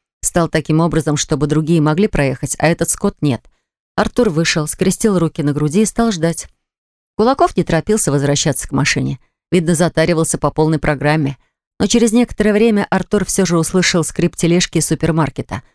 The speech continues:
Кулаков катил ее к своей машине. Увидев, кто его поджидает, бывший начальник охраны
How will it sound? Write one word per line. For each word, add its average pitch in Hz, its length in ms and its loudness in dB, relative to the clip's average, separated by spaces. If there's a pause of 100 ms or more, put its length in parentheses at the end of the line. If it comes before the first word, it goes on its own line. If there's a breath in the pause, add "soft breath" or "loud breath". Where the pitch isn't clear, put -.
(200)
Кулаков 180 420 0
катил 175 380 0
ее 156 160 2
к - 60 -8
своей 147 220 0
машине. 147 500 -2 (480)
Увидев, 208 320 2
кто - 160 0
его 190 200 2
поджидает, 175 560 0
бывший 170 300 -2
начальник 160 480 0
охраны 165 480 0